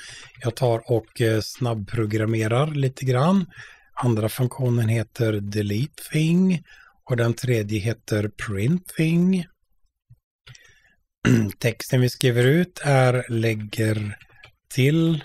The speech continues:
något. Delete ska väl, eh, ta bort något.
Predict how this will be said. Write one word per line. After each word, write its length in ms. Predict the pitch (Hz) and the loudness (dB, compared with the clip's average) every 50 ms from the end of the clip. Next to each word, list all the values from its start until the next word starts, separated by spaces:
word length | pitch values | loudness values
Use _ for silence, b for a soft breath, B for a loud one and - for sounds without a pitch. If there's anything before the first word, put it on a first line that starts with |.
| - - | -6 -4
något. 920 | 139 139 143 143 143 143 131 120 123 139 151 190 208 - - - - - - - _ _ _ _ _ _ _ _ _ - - _ _ _ _ _ _ _ B B B B B B B B B - | -2 0 2 2 2 0 0 2 2 4 4 4 4 0 -4 -10 -16 -16 -16 -20 _ _ _ _ _ _ _ _ _ -20 -20 _ _ _ _ _ _ _ B B B B B B B B B -6
Delete 460 | 127 110 120 113 117 123 139 135 - | -2 0 0 2 2 2 0 0 -4
ska 180 | - - - 135 | -4 0 2 4
väl, 320 | 139 139 135 139 139 135 | 4 6 6 6 6 6
eh, 300 | 131 127 127 123 120 113 - - _ _ | 4 4 4 4 4 2 0 -4 _ _
ta 440 | - - 127 117 117 113 110 110 104 | -6 -2 0 0 2 2 0 0 -2
bort 760 | 101 101 101 104 113 143 170 - _ _ - - - - - - B B B B B B B _ _ _ | -4 -4 -2 0 0 0 0 -4 _ _ -16 -14 -12 -12 -12 -14 B B B B B B B _ _ _
något. 640 | - 135 135 135 127 139 170 208 202 - - - B | 0 2 2 4 4 4 2 2 0 -4 -12 -16 B